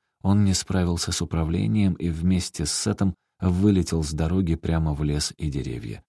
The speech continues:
Их тела тогда погибли. Когда Гадес вернулся, уже стемнело, пахло металлом и гарью.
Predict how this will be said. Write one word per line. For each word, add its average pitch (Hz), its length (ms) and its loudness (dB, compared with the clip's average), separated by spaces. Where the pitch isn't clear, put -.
Их 87 240 0
тела 78 320 -2
тогда 73 480 -4
погибли. 65 580 -12
Когда 92 300 4
Гадес 101 400 6
вернулся, 101 580 2
уже 82 280 0
стемнело, 76 680 -2
пахло 87 320 0
металлом 87 720 0
и - 20 2
гарью. 71 520 -2